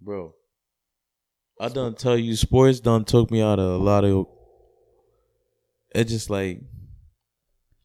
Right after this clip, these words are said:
you know when you look for something search for a thing that's a role model, not a person that's a role model. If a thing was a role model, it would be sports.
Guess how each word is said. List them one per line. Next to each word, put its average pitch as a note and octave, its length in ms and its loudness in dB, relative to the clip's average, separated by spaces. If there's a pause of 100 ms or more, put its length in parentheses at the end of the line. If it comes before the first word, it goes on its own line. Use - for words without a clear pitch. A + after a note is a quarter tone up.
(320)
you - 160 -4
know D#3+ 160 4
when F3 220 0
you D3+ 120 0
look B2+ 260 6
for C3+ 200 2
something C#3 500 0 (1080)
search B2 320 -2
for A#2+ 160 -4
a G#2 80 -4
thing A#2 560 -6 (100)
that's G#2 320 -4
a G2 60 -4
role G#2 260 -4
model, G#2+ 500 -8
not G#2 340 -6 (200)
a F#2+ 80 -10
person A2+ 480 -4
that's A2 240 -12
a A2 40 -16
role A#2 240 -12
model. A#2+ 360 -10 (640)
If A#2+ 160 -2
a B2 60 0
thing F#3 300 -6
was D3 180 -4
a A#2+ 40 -6
role B2 280 -2
model, G2 420 -2
it - 40 4
would A2+ 160 4
be G2 120 0
sports. - 540 -6